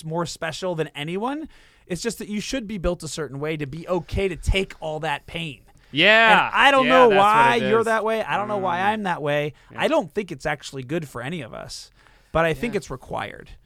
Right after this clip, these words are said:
Speaker 1: Um, unless, again, you have Facebook or Uber and it's just gonna go up into the right no matter what you do. In which
Speaker 2: Jesus.
Speaker 1: case, then it's just, you just get really rich really fast and you get to hang out, and it's really, it's still really hard and really stressful, but, like, it's different. You're not having to lift it up every day,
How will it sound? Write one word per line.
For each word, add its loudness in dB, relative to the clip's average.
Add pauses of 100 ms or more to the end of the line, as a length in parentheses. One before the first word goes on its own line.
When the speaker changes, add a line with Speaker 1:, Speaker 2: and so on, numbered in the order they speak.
(300)
Speaker 1:
Um, -6
unless, 0
again, -4
you -6
have -6
Facebook -8
or -10
Uber -4
and -10
it's -14
just -14
gonna -12
go -10
up -12
into -12
the -14
right -10
no -16
matter -12
what -12
you -16
do. -16 (140)
In -10
which -4
Speaker 2:
Jesus. -10
Speaker 1:
case, -4
then -2
it's -8
just, -8 (100)
you -12
just -10
get -8
really 0
rich -2
really -2
fast -2 (260)
and -10
you -4
get -6
to -6
hang -4
out, 0
and -10
it's -10
really, -2
it's -8
still -6
really 2
hard 2
and -8
really -2
stressful, -2
but, -2
like, -4 (240)
it's -10
different. -18
You're -10
not -4
having -6
to -10
lift -12
it -12
up -14
every -18
day, -18